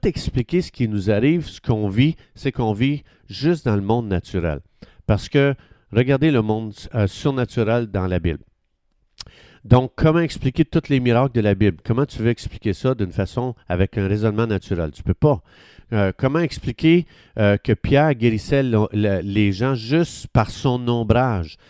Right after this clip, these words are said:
Il passait, puis juste son ombrage qui touchait les malades guérissait. Comment est-ce qu'on peut expliquer naturellement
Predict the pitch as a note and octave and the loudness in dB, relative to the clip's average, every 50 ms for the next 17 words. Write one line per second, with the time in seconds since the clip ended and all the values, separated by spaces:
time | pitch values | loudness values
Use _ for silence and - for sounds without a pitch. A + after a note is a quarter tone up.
0 | _ _ _ - G2 F#2 - - A2 G#2 G#2 - - D#3 D3+ - A#2+ G#2+ G2 B2 | _ _ _ -4 -2 0 4 4 4 4 4 2 0 0 2 2 2 2 2 0
1 | D3 - - C3 A#2+ A#2 A2 G#2+ G2+ A2 B2 C3+ - - - - - - - - | -4 -2 -2 -2 -2 0 0 0 2 2 2 2 0 -6 -12 -18 -16 -6 -2 -2
2 | A2+ A2+ G#2+ F#2+ F2+ F2 F2+ G2 C3 C3+ G#2 F#2+ G2 F2+ E2+ D#2+ - - F#2 E2 | 0 0 0 0 0 0 0 -2 -2 -4 -4 -4 -4 -4 -4 -6 -8 -6 -6 -6
3 | D2+ - _ _ _ - - - _ - A2+ A#2 D3 D#3 - - C#3 B2 - D3 | -6 -8 _ _ _ -20 -20 -10 _ 0 2 2 2 2 0 0 -2 2 4 4
4 | C#3 B2 - - - B2 A2+ - E3+ E3 D3+ A#2+ - - A#2+ A2 G#2 F#2+ G#2 B2 | 4 4 2 -4 -6 -4 0 0 2 2 2 0 0 0 0 2 2 2 2 2
5 | C#3+ | 2